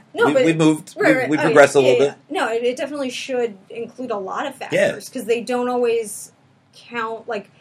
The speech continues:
Speaker 1: what kind of community someone's from, like, what their financial background has been, like, because certain people have more advantages in terms of, like,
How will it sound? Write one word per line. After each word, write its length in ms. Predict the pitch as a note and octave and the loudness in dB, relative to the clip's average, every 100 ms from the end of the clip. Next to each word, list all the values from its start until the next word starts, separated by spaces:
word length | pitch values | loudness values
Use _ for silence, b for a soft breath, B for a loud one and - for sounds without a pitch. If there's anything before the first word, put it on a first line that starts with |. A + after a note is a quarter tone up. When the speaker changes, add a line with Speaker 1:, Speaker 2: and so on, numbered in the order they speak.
| b b _ | b b _
Speaker 1:
what 320 | A3 G#3 A#3+ | -10 -4 -4
kind 120 | A4 | -4
of 120 | A#4+ - | -8 -8
community 480 | F4 G4 F4+ E4+ | -8 -8 -8 -12
someone's 380 | E4 D#4+ D#4 D4 | -12 -12 -10 -10
from, 500 | - C#4 C#4 C4 C4 | -8 -6 -4 -4 -4
like, 420 | B3+ - A#3 G#3 G3 | -6 -6 -8 -8 -10
what 300 | F#3+ G#3+ G#3 | -10 -8 -8
their 100 | G#3 | -10
financial 440 | G#3 A3 F4 G4 | -10 -10 -10 -10
background 460 | D4 C#4+ D4 C#4 C4+ | -8 -8 -6 -6 -6
has 120 | C#4 | -8
been, 380 | - B3+ B3 A#3+ | -6 -4 -4 -6
like, 200 | A#3+ A#3+ | -8 -8
because 400 | - A#3 A#3+ A3+ | -10 -10 -8 -8
certain 300 | - C4+ A#3+ | -8 -8 -8
people 320 | A#3+ A#3 G#3 G#3 | -12 -14 -12 -10
have 240 | G#3 F#3 | -10 -10
more 160 | G3+ G3 | -12 -12
advantages 560 | F#3+ G3 G3 F#3 F#3+ | -12 -14 -14 -14 -14
in 80 | F#3+ | -14
terms 280 | F#3 F#3+ - | -16 -20 -18
of, 60 | |
like, 140 | - | -20